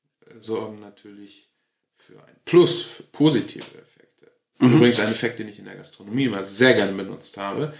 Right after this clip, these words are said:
Speaker 1: indem ich sehr simple Karten geschrieben habe.
Speaker 2: Mhm.
Speaker 1: Also zum Beispiel, äh, Hühnchenbrust mit, mit Gemüse und Reis.
Speaker 2: Mhm.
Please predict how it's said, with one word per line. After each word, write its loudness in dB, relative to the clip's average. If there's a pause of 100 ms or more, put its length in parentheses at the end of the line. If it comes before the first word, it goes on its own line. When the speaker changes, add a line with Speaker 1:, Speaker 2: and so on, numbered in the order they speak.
(340)
Speaker 1:
indem -4
ich -2
sehr 0
simple 4
Karten -12
geschrieben -20 (100)
habe. -8
Speaker 2:
Mhm. -2
Speaker 1:
Also -8
zum -16
Beispiel, 0
äh, -12
Hühnchenbrust -2
mit, -18 (500)
mit -16
Gemüse 4
und 0
Reis. -2
Speaker 2:
Mhm. 4